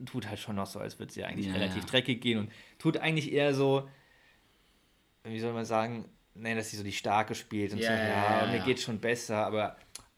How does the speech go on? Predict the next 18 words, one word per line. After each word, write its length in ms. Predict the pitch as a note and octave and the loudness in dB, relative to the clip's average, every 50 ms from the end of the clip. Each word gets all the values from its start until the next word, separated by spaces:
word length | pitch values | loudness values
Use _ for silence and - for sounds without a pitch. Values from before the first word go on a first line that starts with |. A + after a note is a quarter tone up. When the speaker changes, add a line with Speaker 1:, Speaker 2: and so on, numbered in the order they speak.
| _ _ - | _ _ -2
Speaker 1:
offensichtlich 640 | A#2 A#2 - - B2 A2 B2 A#2+ A#2+ - - A2 - | -2 -2 0 -2 -4 -2 -2 -4 -4 -4 -6 -8 -6
geht's 220 | - A#2 G#2 - - | -4 -6 -4 -2 -2
ja 100 | G#2+ G2 | -2 0
nicht 280 | A2 B2+ C3 - - | 0 -2 -2 -2 0
besser. 880 | - B2+ A#2+ A#2+ - C#3 B2 A#2+ A#2 A#2 A#2 A2 - - A2 G#2 G#2+ G#2+ | 2 2 2 2 0 0 2 2 2 2 2 0 0 -2 -2 -2 -2 0
Ähm, 60 | G#2+ | 0
Speaker 2:
Was 120 | A2+ A#2+ A2 | 0 0 0
natürlich 220 | A#2 A#2+ B2 B2+ | 2 0 0 0
offensichtlich 420 | B2+ B2 C3 A#2+ A#2+ A#2 A#2+ A2+ G#2+ | 0 0 -2 0 -2 -2 -4 -2 -2
gelogen 340 | A#2 A2 A#2+ B2+ C3+ C3 | 2 4 6 6 6 6
ist. 320 | B2+ B2 C3+ C#3 C3 C#3+ A#2+ | 4 4 2 2 2 8 10
Speaker 1:
Richtig. 300 | D3 - - - - - - - - - | 10 10 10 8 4 4 2 -4 -6 0
<laughs> 340 | - E3+ - - - - - | 0 0 0 0 -8 -12 -12
Speaker 2:
So 180 | - - - B2+ | -12 -6 -4 -2
viele 240 | - D#3 C3 A#2+ | -2 0 0 0
Ebenen. 480 | B2 B2+ C#3 C3+ A#2 G#2+ G#2+ A2+ B2+ C3 - | 2 2 0 0 0 -2 -2 -4 -4 -4 0
Speaker 1:
Ja. 220 | C#3 B2 A#2+ A#2+ - - - _ _ _ _ - - - - - - _ _ - | 0 0 0 0 -4 -12 -20 _ _ _ _ -20 -20 -20 -20 -20 -20 _ _ -2
Ähm, 1000 | B2 A#2+ A#2+ A#2 A#2 A#2 A2+ A2+ A2 A2 A2 G#2+ G#2+ G#2+ G#2 G#2+ G#2 G#2 - - | 2 4 6 6 6 6 6 4 4 2 2 0 0 0 -2 -2 -2 -4 -6 -10